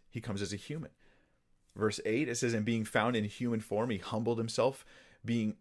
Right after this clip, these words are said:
by becoming obedient to the point of death, even death on a cross," which was the most embarrassing and hateful way to die,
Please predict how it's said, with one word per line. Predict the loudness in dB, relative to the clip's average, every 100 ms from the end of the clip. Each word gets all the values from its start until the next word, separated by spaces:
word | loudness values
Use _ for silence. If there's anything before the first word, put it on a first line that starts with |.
| -4
by | 2 2
becoming | 2 -2 -2 0
obedient | 0 0 -2 -2 -2
to | -2
the |
point | 0 0
of | -2 0
death, | 2 2 2
even | -2 0 -2
death | 0 2 2 0
on | -4
a | -4
cross," | -6 0 2 2 0 -4 -8
which | -6
was | -8 -6
the | -4
most | -4 -4 -8 -20 -20 _ -10
embarrassing | -4 0 2 0 -2 -6
and | -8
hateful | -8 -8 -6
way | -4 -4
to | -4
die, | -6 -6